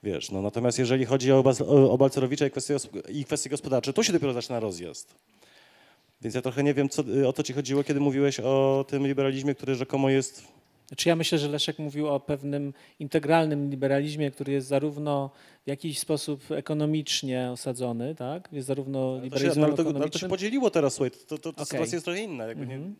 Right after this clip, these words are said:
Speaker 2: No ale dobrze, ale słuchajcie, y, bo moją intencją było głównie to, żeby porozmawiać o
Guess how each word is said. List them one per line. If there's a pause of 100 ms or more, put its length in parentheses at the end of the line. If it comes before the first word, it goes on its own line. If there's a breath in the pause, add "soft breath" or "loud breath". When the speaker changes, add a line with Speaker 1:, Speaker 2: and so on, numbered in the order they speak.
(440 loud breath)
Speaker 2:
No
ale
dobrze,
ale
słuchajcie, (200)
y, (300)
bo (320)
moją
intencją
było
głównie
to,
żeby
porozmawiać
o